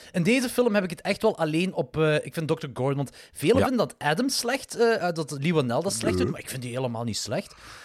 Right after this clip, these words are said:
Speaker 1: En
Speaker 2: Nee.
Speaker 1: Tobin Bell, die John K-, Kramer speelt, vind ik ook oké. Shawnee Smith, die Amanda speelt, vind ik eigenlijk, eigenlijk heel goed hier. Misschien een van de betere. Eh, toch in deze film. In latere sequels vind ik haar minder, Shawnee Smith, maar hier vind ik haar echt wel top. Eh,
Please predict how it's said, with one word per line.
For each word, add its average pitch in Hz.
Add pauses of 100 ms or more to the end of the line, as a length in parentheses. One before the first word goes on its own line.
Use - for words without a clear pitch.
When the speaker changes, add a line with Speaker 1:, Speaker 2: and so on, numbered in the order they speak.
(160)
Speaker 1:
En 151
Speaker 2:
Nee. 131
Speaker 1:
Tobin 175
Bell, 170
die 147
John 151
K-, 147
Kramer 147
speelt, 196
vind 156
ik 127
ook 151
oké. 196 (220)
Shawnee 208
Smith, -
die 160
Amanda 139
speelt, 247
vind 170
ik 156
eigenlijk, 214 (440)
eigenlijk 160
heel 135
goed 226
hier. 233
Misschien 180
een 160
van 156
de 135
betere. 185 (500)
Eh, 143
toch 185
in 185
deze 156
film. 139
In 135
latere 165
sequels 208
vind 190
ik 175
haar 120
minder, 170
Shawnee 208
Smith, 220
maar 135
hier 165
vind 180
ik 175
haar 160
echt 151
wel 147
top. 160
Eh, -